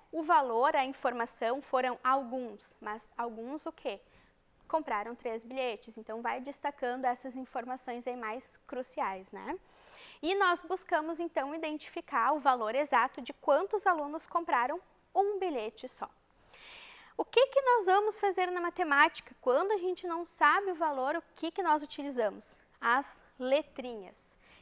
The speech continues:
E aí vem aquele, né, o X, o Y, quantas letras precisar.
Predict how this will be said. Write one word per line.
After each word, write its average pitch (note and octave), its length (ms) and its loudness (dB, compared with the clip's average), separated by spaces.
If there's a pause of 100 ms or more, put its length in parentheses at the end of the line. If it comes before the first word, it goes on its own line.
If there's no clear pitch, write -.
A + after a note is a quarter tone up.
(100)
E F4 100 0
aí G4+ 300 4
vem F4 340 0
aquele, D#4 400 -2
né, C4+ 220 -2
o D4 80 -4
X, C#4+ 580 -6
o B3+ 160 -4
Y, C4 520 -10
quantas C#4+ 460 -6
letras C4 420 -6
precisar. - 580 -6